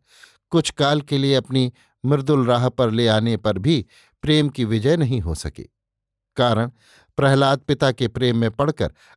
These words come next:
अपने कर्तव्य को ताक पर नहीं रख सके। उन्होंने पिता की आज्ञा का उल्लंघन किया। जब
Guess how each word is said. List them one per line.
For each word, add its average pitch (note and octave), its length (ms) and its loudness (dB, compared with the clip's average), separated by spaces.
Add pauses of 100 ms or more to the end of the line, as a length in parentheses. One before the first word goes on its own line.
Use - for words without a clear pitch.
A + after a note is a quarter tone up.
(120)
अपने C3+ 260 0
कर्तव्य B2+ 540 -2
को A#2 160 -4
ताक A2+ 340 0
पर F2 240 -2
नहीं A2 220 -2
रख G#2+ 160 -6
सके। - 300 -12 (800)
उन्होंने C#3+ 360 2
पिता B2+ 320 0
की B2+ 160 -2
आज्ञा G#2+ 360 0
का G#2+ 140 -2
उल्लंघन G#2 540 -2
किया। - 360 -12 (600)
जब A#2 340 0